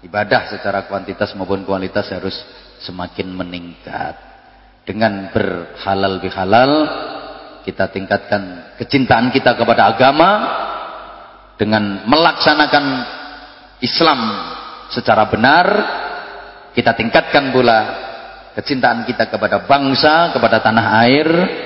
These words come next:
Sebagai bukti keimanan kita,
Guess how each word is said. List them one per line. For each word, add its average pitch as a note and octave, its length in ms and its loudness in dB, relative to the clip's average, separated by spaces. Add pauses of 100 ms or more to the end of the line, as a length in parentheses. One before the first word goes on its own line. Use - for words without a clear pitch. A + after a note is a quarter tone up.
(680)
Sebagai G#2 340 2
bukti B2+ 380 0
keimanan A2+ 560 2
kita, C#3 180 4